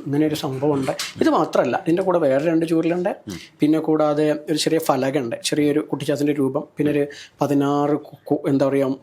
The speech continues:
Speaker 1: കോണുകളോട് കൂട്ടിയുള്ള സൂര്യൻ്റെ പോലെ സംഭവം, ഇതൊക്കെ ഉണ്ട്. അതൊക്കെ ആരാധിക്കപ്പെടുന്നുണ്ട് അവിടെ. അപ്പോൾ അങ്ങനെ കിട്ടി-, കെട്ടിയിട്ടുള്ള ചൂരൽ ഇതായിരുന്നു. അപ്പോൾ അങ്ങനെ ആ യോഗി നമ്മളെ കണ്ടപ്പോൾ ബാബാജി ഇങ്ങനെ ഒരു സംഭവം, ഒരു, ഒരു മുത്തൻ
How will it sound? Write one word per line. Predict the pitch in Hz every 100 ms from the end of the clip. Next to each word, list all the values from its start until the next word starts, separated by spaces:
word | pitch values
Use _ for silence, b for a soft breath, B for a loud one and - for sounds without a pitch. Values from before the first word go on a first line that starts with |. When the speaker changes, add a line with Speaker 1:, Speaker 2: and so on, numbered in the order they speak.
| -
Speaker 1:
കോണുകളോട് | - 139 139 139 147 147
കൂട്ടിയുള്ള | 147 139 139 -
സൂര്യൻ്റെ | 135 139 135 139
പോലെ | 139 135
സംഭവം, | 143 135
ഇതൊക്കെ | 156 165 127
ഉണ്ട്. | -
അതൊക്കെ | 208 196
ആരാധിക്കപ്പെടുന്നുണ്ട് | 190 185 226 190 143 123
അവിടെ. | 120 90 B B B -
അപ്പോൾ | 226
അങ്ങനെ | 240 311
കിട്ടി-, | 233 214
കെട്ടിയിട്ടുള്ള | - 226 220 302 277 165 151
ചൂരൽ | 151 135 139
ഇതായിരുന്നു. | 156 160 180 _ -
അപ്പോൾ | 156 151
അങ്ങനെ | 147 240
ആ | 226 254
യോഗി | 190 226
നമ്മളെ | 196 196 202
കണ്ടപ്പോൾ | 180 175 262 294 - - 180
ബാബാജി | 175 165 165 - 185
ഇങ്ങനെ | 160 170
ഒരു | 156
സംഭവം, | 151 151 165
ഒരു, | 160 165 -
ഒരു | 165 - - -
മുത്തൻ | 156 156 165